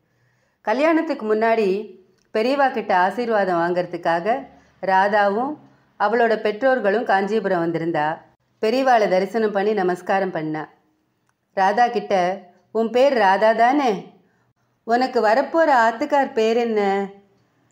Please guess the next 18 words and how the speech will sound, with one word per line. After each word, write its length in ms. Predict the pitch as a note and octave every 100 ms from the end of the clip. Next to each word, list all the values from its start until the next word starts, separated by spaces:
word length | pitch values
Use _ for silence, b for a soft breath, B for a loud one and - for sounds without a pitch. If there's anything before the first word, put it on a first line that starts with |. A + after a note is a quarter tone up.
| _
"கண்ணன்" 580 | - G3 G#3+ A3+ E4 - - _ _ _ -
அப்படின்னு 320 | F3+ G3+ A3+
சொன்ன 300 | A3 G3+ F#3+
ராதா 340 | F3 F3+ G3
கிட்ட, 500 | F#3+ F3 G3 E3+ F3 F3+ b b _
"உன் 220 | A#3+ B3+
மாமனார் 600 | A3+ G#3 B3 D4+ D4+ C#4+ -
பேர் 200 | A#3+ A#3+
பரமேஸ்வரனா?" 1080 | G3 F#3+ A3+ B3 B3 A3+ G3 E3+ F3 F3+ E3+ - _
அப்படின்னார். 520 | E3 D#3+ E3+ E3 D#3+ - _ _ _ _
ராதா 580 | - G3+ A3+ C4 C4+ G3+
ஆச்சரியத்தோட 600 | G#3 B3 A#3 A#3+ A#3+ A#3
ஆமான்னா. 760 | C4+ G#3+ G3 G#3 G#3 G#3 F#3+ E3 - - _ _ _ _ _ _ _
"மாமனார் 580 | G#3 A#3+ D4+ F4 E4+ -
பேர் 220 | C4+ C#4
பெரியவாளுக்கு 480 | A3+ A#3 C4+ C#4+ C4+
எப்படி 300 | A3 G#3+ A3+
தெரிஞ்சுது?" 640 | B3+ G#3+ G3+ F#3 F#3 F#3